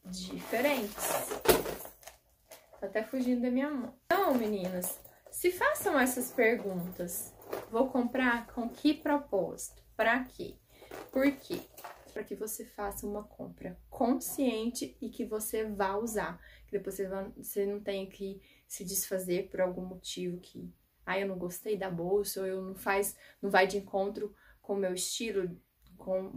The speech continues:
não vai de encontro com aquilo que eu sou. Então, pense nisso também na hora de fazer suas comprinhas, tá bom?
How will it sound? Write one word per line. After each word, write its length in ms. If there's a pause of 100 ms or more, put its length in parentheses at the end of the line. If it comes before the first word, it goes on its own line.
não 100
vai 200
de 120
encontro 440
com 100
aquilo 240
que 180
eu 80
sou. 320 (680)
Então, 180
pense 480
nisso 300
também 420 (380)
na 60
hora 120
de 80
fazer 220
suas 220
comprinhas, 520 (360)
tá 180
bom? 320